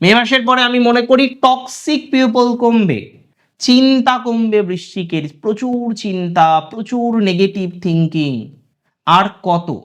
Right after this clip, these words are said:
এক-, একটা সময় গিয়ে না সব কিছুর পরিসমাপ্তি দরকার। আর বৃশ্চিকের যেন সেই সাড়ে সাতি থেকে শুরু হওয়ার পর যেন কোনো কিছুতেই যেন আর শান্তি নেই। যেখানে আপনি অপরকে মোটিভেশন দিতেন, ভাবুন তো আপনি অপরকে মোটিভেশন দিতেন কি না? অবশ্যই দিতেন।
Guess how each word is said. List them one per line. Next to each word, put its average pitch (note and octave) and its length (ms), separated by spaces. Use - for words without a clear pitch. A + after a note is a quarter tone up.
এক-, E3 240
একটা F#3+ 280
সময় A#3+ 440
গিয়ে B3+ 200
না G#3 340
সব G#3+ 180
কিছুর B3 340
পরিসমাপ্তি A3 840
দরকার। - 340
আর E3 120
বৃশ্চিকের G3+ 680
যেন B3 240
সেই A#3+ 420
সাড়ে A3 260
সাতি B3 260
থেকে A#3+ 280
শুরু B3 280
হওয়ার A#3+ 280
পর A3+ 500
যেন B3+ 120
কোনো G3+ 240
কিছুতেই A#3+ 460
যেন A#3+ 180
আর A#3 100
শান্তি E3+ 580
নেই। F#2+ 260
যেখানে G#3 420
আপনি B3 480
অপরকে B3+ 500
মোটিভেশন C4 800
দিতেন, C#4 360
ভাবুন A3+ 340
তো D4 80
আপনি C4+ 240
অপরকে B3 320
মোটিভেশন A#3+ 540
দিতেন C4 340
কি C4+ 100
না? C#4 100
অবশ্যই A3 420
দিতেন। D#4 360